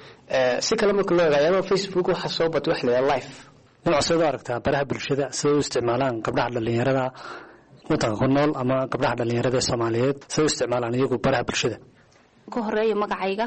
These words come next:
Speaker 3: waa Nimco Cumar Xuseen, saad adiguba horey soo sheegtay. Haddaan isku dayo tan maxay saameyn ku yeelan kartaa social media-hu dhanka dhalinyarta, siiba gabdhaha? Wallaahi dee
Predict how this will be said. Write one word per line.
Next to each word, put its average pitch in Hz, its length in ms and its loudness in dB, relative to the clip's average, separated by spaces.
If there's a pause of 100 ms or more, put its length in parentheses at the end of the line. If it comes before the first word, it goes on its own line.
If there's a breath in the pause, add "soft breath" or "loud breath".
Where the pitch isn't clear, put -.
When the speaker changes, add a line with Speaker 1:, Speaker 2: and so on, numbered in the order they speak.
(120)
Speaker 3:
waa 214 100 -2
Nimco 202 280 -4
Cumar 202 200 -6
Xuseen, 233 420 -2
saad 196 240 -6
adiguba 220 360 -2
horey 220 160 -2
soo 233 200 -6
sheegtay. - 380 -4 (220 loud breath)
Haddaan 269 260 0
isku - 240 -4
dayo 285 280 2
tan 294 240 -2 (340)
maxay 240 380 2
saameyn 233 520 -2
ku 277 140 -4
yeelan 226 360 2
kartaa 202 400 -4
social 240 600 0
media-hu 226 500 2
dhanka 226 320 0
dhalinyarta, 202 480 0 (120)
siiba 233 440 0
gabdhaha? 196 440 -2 (760 loud breath)
Wallaahi 233 400 4
dee 220 600 2